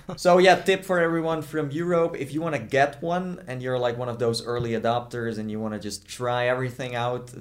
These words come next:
that is, like, getting sold in America and everywhere else, uh, you can just import it. And there's so many ways to do that. Yeah, ask your friends. You got companies doing it. Um, it is kinda expensive, of course,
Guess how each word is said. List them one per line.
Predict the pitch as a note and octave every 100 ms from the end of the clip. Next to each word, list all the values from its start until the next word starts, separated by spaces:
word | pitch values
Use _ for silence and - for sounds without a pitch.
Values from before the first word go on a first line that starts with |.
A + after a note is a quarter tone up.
| -
that | A#2 A#2 -
is, | A2 A2+
like, | A2+ A2 G#2+
getting | A2+ G#2+
sold | - A#2+ A2+ B2
in | A2+
America | G#2 G#2 A2 A2 A2+
and | A2 G#2+
everywhere | G#2 G#2+ G#2 G#2
else, | A#2 D3+ - _ _
uh, | - G#2+ G#2+
you | A2+
can | A#2+
just | A2+ -
import | A2 A2 G2+ F#2+
it. | F2+ F2+ -
And | F#2 G2
there's | G#2+ A2
so | A#2
many | A#2
ways | A2+ A2 G#2+
to | G#2+
do | A2
that. | A2 G#2 G2+ F#2+
Yeah, | G2+ F2+ -
ask | A2 A2+ -
your | G#2+
friends. | - B2 A#2 A2+
You |
got | A2 A2
companies | C3 B2+ B2+ A#2+ G#2+
doing | A#2 A#2 A2+ A2
it. | G#2+ G2+ - _ _ _ -
Um, | G#2 G#2 G2+ G2+ G#2
it | B2 F#3
is | E3+ D3+
kinda | E3 D3 C3
expensive, | B2+ - D3+ D3+ - A#2
of | G2+ -
course, | G#2+ B2 C#3 -